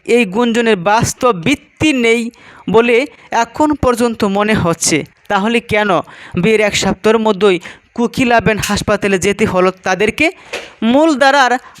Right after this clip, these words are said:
ভারতীয় গণমাধ্যমগুলো বলছে সিনহা রুটিন চেকআপের জন্য হাসপাতালে ভর্তি হয়েছিলেন, আর সেই জন্য নবদম্পতিকে সেখানে যেতে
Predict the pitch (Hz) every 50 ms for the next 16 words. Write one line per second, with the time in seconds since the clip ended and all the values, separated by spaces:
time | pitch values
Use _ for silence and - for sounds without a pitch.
0 | 196 180 170 214 220 240 247 240 - 277 269 208 208 226 226 233 233 240 262 240
1 | 220 302 302 294 269 294 294 294 262 262 254 233 - - - 214 180 208 262 -
2 | _ _ _ _ _ _ _ _ _ _ _ _ _ _ _ _ _ _ _ _
3 | _ _ _ _ _ - - - - 262 277 277 269 302 311 240 233 240 - -
4 | _ - - 190 214 247 247 - 302 294 294 285 - - 277 247 240 - 247 233
5 | - 233 226 214 185 214 202 208 220 262 285 - - - 226 226 - - 233 214
6 | 233 208 190 190 165 180 175 170 - - 180 156 160 175 165 160 - 170 143 143
7 | 139 147 143 _ _ _ - - 214 214 185 151 - - - - - _ - -
8 | - 269 269 277 226 311 311 302 311 302 269 262 254 240 240 208 202 220 196 -
9 | 220 - - - 214 - 196 180 - 202 185 180 190 185 185 185 180 180 165 151
10 | - _ _ _ _ _ - 156 147 190 269 294 285 - 285